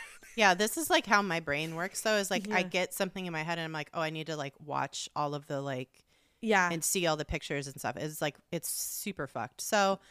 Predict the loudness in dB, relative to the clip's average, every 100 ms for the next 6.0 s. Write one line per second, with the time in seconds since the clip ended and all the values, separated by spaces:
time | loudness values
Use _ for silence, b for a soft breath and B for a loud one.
0 | B 4 6 6 8 6 6 -4 -4 _
1 | 2 2 6 4 4 0 -4 4 6 6
2 | 4 4 4 2 -2 0 0 2 2 2
3 | 0 -2 2 4 4 2 0 -2 -8 -12
4 | 0 4 4 2 -2 -2 0 -2 0 -2
5 | -2 -2 -2 -4 -10 -4 -4 -2 -4